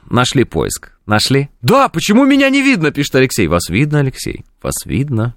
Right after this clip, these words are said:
Всё хорошо. Итак, нашли поиск. Там пишите в одно слово, латиницей. «Говорит М С К». А, пф, пф, пф, ноль, ноль, ноль, ничего не пишите.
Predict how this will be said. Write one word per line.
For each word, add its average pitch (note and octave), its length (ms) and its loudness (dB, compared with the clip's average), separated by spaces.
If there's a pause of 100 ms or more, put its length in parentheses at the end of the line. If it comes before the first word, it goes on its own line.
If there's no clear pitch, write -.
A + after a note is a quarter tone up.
Всё - 140 -12
хорошо. - 360 -10 (840)
Итак, - 560 -2 (760)
нашли A2+ 300 0
поиск. - 360 -6
Там B2 260 -2
пишите B2+ 400 -4
в G#2 80 -2
одно C#3 260 2
слово, C3 400 -2
латиницей. B2+ 800 -2 (200)
«Говорит C3+ 760 2
М B2 220 4
С B2 140 -2
К». D2+ 340 0 (220)
А, C3 240 2
пф, A#2 160 -16
пф, - 260 -4 (140)
пф, - 420 -4 (340)
ноль, E3+ 380 2
ноль, D#3+ 420 0
ноль, D3 280 2
ничего B2+ 240 -2
не D3 80 0
пишите. - 420 -6